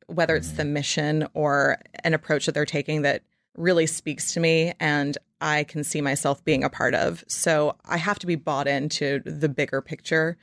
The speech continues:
Speaker 2: Mm-hmm.
Speaker 1: before I join somewhere. And with Alfred, it was so, it was so obvious to me right
Speaker 2: Mm-hmm.
Speaker 1: away of, you
Speaker 2: Mm-hmm.
Speaker 1: know, providing help in people's lives in a myriad of different ways, that there were so many ways into that. And I could see so clearly,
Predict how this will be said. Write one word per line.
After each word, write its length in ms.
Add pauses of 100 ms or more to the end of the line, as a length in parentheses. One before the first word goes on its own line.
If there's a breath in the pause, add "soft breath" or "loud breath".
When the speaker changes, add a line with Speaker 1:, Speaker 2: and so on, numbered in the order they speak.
Speaker 2:
Mm-hmm. 340
Speaker 1:
before 360
I 100
join 300
somewhere. 340
And 180
with 140
Alfred, 340
it 80
was 100
so, 640
it 60
was 120
so 200
obvious 500
to 60
me 200
right 180
Speaker 2:
Mm-hmm. 40
Speaker 1:
away 300
of, 200
you 120
Speaker 2:
Mm-hmm. 120
Speaker 1:
know, 40 (320)
providing 320
help 220
in 120
people's 360
lives 320
in 80
a 40
myriad 400
of 80
different 300
ways, 340
that 100
there 100
were 120
so 340
many 180
ways 360
into 400
that. 320 (340 soft breath)
And 100
I 60
could 160
see 160
so 240
clearly, 540